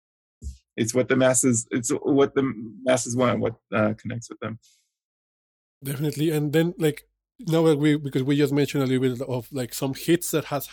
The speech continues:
Speaker 2: happened already. There was one hit about, like, uh, Glass Animals, like, Heat Waves. It became just, like, massive, and
Speaker 1: Yeah.
Speaker 2: it's been, like, weeks on top charts, like, weeks, weeks, months, months. And it's always
Speaker 1: Yeah.
Speaker 2: there, top ten.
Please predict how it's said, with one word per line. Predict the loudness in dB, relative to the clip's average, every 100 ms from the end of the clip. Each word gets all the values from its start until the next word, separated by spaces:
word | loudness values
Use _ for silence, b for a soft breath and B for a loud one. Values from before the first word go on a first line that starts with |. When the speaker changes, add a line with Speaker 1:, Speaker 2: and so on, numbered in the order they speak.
| -10
Speaker 2:
happened | -8 -6 -4 -2
already. | -2 -2 -4 -8 _ _ 0
There | 2
was | 2 2
one | 2 2 -2 -10
hit | -10 0 2 0 -10 b b b b b _ -6
about, | -2 0 0 -2
like, | -4 -6 -6
uh, | -4 -4
Glass | -2 -2 0 2
Animals, | 2 0 -2 -6
like, | -10
Heat | -4 -2 -2
Waves. | 0 0 -2 -6 -12 _ _ _ _ _ _ _ _ -2
It | 0
became | 2 4 4
just, | 4
like, | 4 2
massive, | 0 2 2
and | 4
Speaker 1:
Yeah. |
Speaker 2:
it's | 2
been, | 2 2
like, | 0 0
weeks | 0 0 0 -4
on | 0
top | -2 -2
charts, | -2 -2 -2
like, | -4
weeks, | -2 -2 -2 -4
weeks, | -4 -4 -2
months, | 0 0 -2 0
months. | 0 2
And | -2
it's | 0
always | 0 2 4
Speaker 1:
Yeah. | 4 4
Speaker 2:
there, | 0
top | -4 -8 -4
ten. | -2 -2